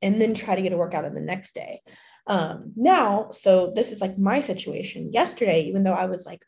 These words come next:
really freaking sick, I still managed to get really close to my macros. Like, I actually, like, forced myself to eat. It really sucked, but I knew, I was like, "Okay,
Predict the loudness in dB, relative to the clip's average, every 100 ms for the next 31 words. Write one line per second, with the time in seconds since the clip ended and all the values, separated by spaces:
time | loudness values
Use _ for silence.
0 | _ -10 -4 -2 -2 -4 -8 -10 -12 -14
1 | -12 -12 -14 -20 -20 _ _ _ _ _
2 | _ -8 -6 0 2 4 2 2 0 -2
3 | 0 4 2 2 -2 -4 -4 -2 -2 -6
4 | -8 -8 -8 -8 -4 -2 4 4 6 2
5 | 0 0 0 2 0 2 2 2 -2 -6
6 | -4 -2 0 2 2 2 0 -2 -2 -4
7 | -2 0 0 2 2 4 2 2 0 -2
8 | -2 -4 -8 -10